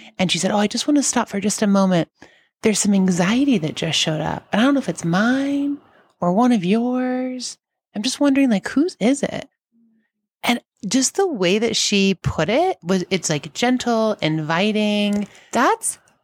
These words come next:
Speaker 2: amazing. I like, that's bold,
Speaker 1: It
Speaker 2: though,
Speaker 1: might
Speaker 2: to really, <laughs> yes. My eyes are widening. Like,
Speaker 1: <laughs>
Speaker 2: that's fucking amazing that she
Speaker 1: Yeah.
Speaker 2: could trust that deeply.
Speaker 1: Yes.
Speaker 2: And then name, I, with the humility piece of,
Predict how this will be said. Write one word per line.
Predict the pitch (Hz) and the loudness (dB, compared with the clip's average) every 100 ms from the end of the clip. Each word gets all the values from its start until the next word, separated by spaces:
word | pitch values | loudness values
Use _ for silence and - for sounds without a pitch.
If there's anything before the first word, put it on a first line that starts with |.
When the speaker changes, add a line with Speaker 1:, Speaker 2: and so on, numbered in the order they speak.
| _ _ | _ _
Speaker 2:
amazing. | 196 185 175 180 160 196 - | -2 0 2 2 2 2 0
I | 214 | 0
like, | 220 214 | 0 0
that's | 254 381 - | 0 0 -2
bold, | 175 160 156 123 185 | -2 0 2 0 -2
Speaker 1:
It | - | -4
Speaker 2:
though, | 196 - | 0 2
Speaker 1:
might | 175 523 | 0 0
Speaker 2:
to | 349 | -2
really, | 240 - 1077 1047 960 - | 0 0 0 -4 -8 -2
<laughs> | 349 359 453 | -2 0 -2
yes. | 359 403 285 - - - - - - | 0 0 -2 -2 -2 -4 -6 -8 -4
My | 247 269 | -2 2
eyes | 202 185 220 | 2 2 2
are | 208 | 0
widening. | 196 170 180 180 165 165 | 2 2 0 -2 -2 0
Like, | 175 320 | 2 0
Speaker 1:
<laughs> | - - _ | -2 -14 _
Speaker 2:
that's | 494 508 - | 0 0 -2
fucking | - 466 508 480 415 | -6 -6 2 4 4
amazing | 330 302 294 285 240 175 302 | 4 2 2 2 0 2 2
that | 311 | 2
she | 359 311 | 2 0
Speaker 1:
Yeah. | 269 | -2
Speaker 2:
could | - 226 | -2 -4
trust | - - 208 180 202 - - - 214 | -4 -4 -2 0 0 -2 -4 -6 -2
that | 190 - | 0 0
deeply. | 185 180 - 220 247 277 294 - | 0 -2 -2 -2 0 0 -4 -6
Speaker 1:
Yes. | 151 143 139 - - _ - | -4 -4 -6 -10 -12 _ -2
Speaker 2:
And | 214 | 2
then | 202 202 | 2 2
name, | 196 190 185 185 | 2 2 2 0
I, | 202 196 196 | 0 0 0
with | 196 208 - | 0 -2 2
the | 208 | 0
humility | 196 196 190 190 185 175 | 2 2 2 2 2 2
piece | - 175 | 0 0
of, | 175 | 0